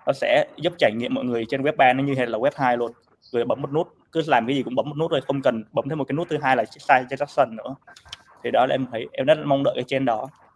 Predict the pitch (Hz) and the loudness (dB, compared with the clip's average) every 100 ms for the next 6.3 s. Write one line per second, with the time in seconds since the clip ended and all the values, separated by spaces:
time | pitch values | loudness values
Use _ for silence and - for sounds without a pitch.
0 | _ _ _ - - - - 156 143 139 | _ _ _ -20 -20 -20 -4 6 8 8
1 | - - 165 151 151 170 - _ - 170 | 6 2 -2 0 2 0 -2 _ -4 -2
2 | 165 - - 123 139 180 139 123 104 - | -2 -4 0 4 6 6 6 2 0 -2
3 | 139 - _ 139 135 135 170 139 113 92 | -4 -4 _ -6 -2 2 4 4 0 -6
4 | - - _ _ _ _ - - _ _ | -14 -20 _ _ _ _ -20 -20 _ _
5 | - - _ _ _ - 151 147 110 110 | -20 -20 _ _ _ -4 2 2 4 2
6 | 113 117 | 2 -2